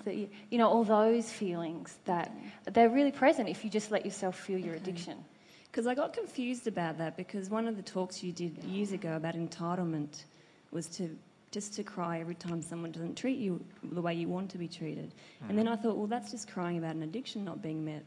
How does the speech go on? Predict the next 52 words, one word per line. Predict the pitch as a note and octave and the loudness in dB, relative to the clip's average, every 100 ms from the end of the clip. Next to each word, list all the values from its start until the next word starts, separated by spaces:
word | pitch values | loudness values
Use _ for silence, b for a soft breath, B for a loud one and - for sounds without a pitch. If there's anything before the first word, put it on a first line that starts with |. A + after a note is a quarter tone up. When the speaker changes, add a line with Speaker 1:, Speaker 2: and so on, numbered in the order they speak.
| - | -4
Speaker 3:
It | C3+ | 2
is. | A#2 D3+ - - - _ | 2 2 -2 -18 -20 _
Speaker 2:
Which, | G3+ G#3+ - - - - - - - | -2 -2 -6 -10 -16 -20 -20 -20 -4
I, | A3+ - - | -4 -4 -4
you've | G#3 G#3 | -2 2
gotta | G#3+ G3+ | 2 2
go | F#3+ | 0
through | G3+ G#3 | -2 -4
that | - - | -4 -2
process. | F#3+ F#3 - D#3 - - - - - | -2 -2 -4 -10 -12 -20 -20 -20 2
Speaker 3:
Yes, | E3 G3 - | 8 8 8
you | C3+ | 4
do. | B2+ F3 | 8 10
You | A2 | 10
have | A#2+ F3+ | 8 8
to | B2 | 4
Speaker 2:
Okay. | E3 | 6
Speaker 3:
see | C3+ D#3 A#2 G#2 | 8 10 8 8
that | A2 - | 8 8
you | A2 G#2+ | 2 8
wanted | B2+ E3 E3+ | 8 8 4
the | G#2+ A2 | 2 2
addiction | A2+ A#2+ A#2 A2 | 0 -2 -4 0
met. | C#3+ F#2+ - - - | 0 0 -6 -18 4
Speaker 2:
Okay. | D3 | 6
Speaker 3:
And | A2 A2 G#2+ | 6 2 0
this | B2+ | 0
is | A2+ G#2 | -2 -2
the | A2 | 0
result, | G#2+ G2+ G#2 A#2+ G3+ | 0 6 8 8 4
your | A2+ | -2
crying | A2 B2 A#2+ F#2+ F#2+ G#2 | 6 8 8 6 2 -4
is | G2+ | -4
the | G2 | -4
result | G2 F#2 A#2 F#2+ | 0 8 8 8
of | A2 G#2 | 2 0
you | G#2+ G2+ | -2 2
wanting | A#2 A2+ G#2 | 2 2 -2
them, | G2+ G#2 | -4 -2
it | D3+ A#2 | 0 2
met | A#2+ G#2+ | 2 2
Speaker 2:
Okay. | - | 2
Speaker 3:
so | B2+ G#2 G2 | 2 4 4
much | A#2+ - - B B B | 4 4 -6 B B B
that | - B2+ | 0 4
you're | A#2 | 6
unwilling | A2+ A2 B2+ C3 G#2+ | 6 4 2 2 -2
to | A2 | -4
look | G#2+ A2 | -4 -4
at | A2 | -6
its | A#2 - | -8 0
cause. | C#3 B2 F#2 - | 2 2 -2 -8